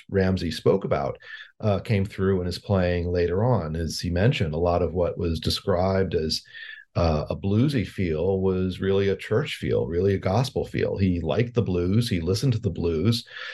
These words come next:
but the blues and gospel were so connected, are so connected in so many ways. Um, you know, and the fact that it was described as a bluesy feel rather than a gospel feel, I think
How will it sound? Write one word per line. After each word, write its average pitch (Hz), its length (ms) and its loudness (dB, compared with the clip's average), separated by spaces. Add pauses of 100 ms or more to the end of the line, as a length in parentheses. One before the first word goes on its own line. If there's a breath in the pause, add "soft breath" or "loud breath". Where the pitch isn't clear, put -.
(180 loud breath)
but 98 380 2
the 98 80 -2
blues 98 380 2
and 92 100 0
gospel 92 560 0
were 82 120 -2
so 95 560 -2
connected, 104 720 -2
are 113 200 2
so - 180 -2
connected 76 460 0
in 80 120 2
so 110 320 2
many 82 260 -2
ways. 87 540 0 (540 loud breath)
Um, 92 640 0 (100)
you 107 120 2
know, 85 120 2
and 95 80 2
the 90 60 -4
fact 101 400 0
that 90 240 0
it 98 40 -4
was 90 180 0
described 87 600 2
as 80 140 -2
a 85 120 0
bluesy 101 480 0
feel 85 440 0
rather 85 260 2
than 80 140 -4
a 82 40 -4
gospel 90 440 0
feel, 78 260 0
I 78 120 2
think 85 340 0